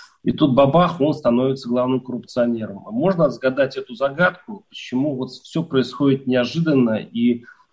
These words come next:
э, почему у нас в России не преследуют тех, кто всё всё прекрасно понимали, знали,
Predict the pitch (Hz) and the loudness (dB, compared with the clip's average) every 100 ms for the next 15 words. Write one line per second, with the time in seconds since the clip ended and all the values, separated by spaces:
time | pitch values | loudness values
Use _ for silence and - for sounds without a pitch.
0 | - 117 117 131 143 147 160 135 123 135 | -4 -2 0 -2 2 4 6 4 2 0
1 | - 127 127 - 165 131 117 131 - 135 | 0 -2 -4 -2 0 0 0 -4 0 2
2 | 120 117 - 170 170 - 135 120 - 143 | 4 2 2 0 0 0 -2 -2 -2 -2
3 | 135 - 123 127 123 123 - - 123 127 | -2 -4 -6 -4 2 0 0 -4 2 4
4 | 156 175 147 113 107 135 156 120 101 | 4 4 2 -2 -2 0 0 -2 -10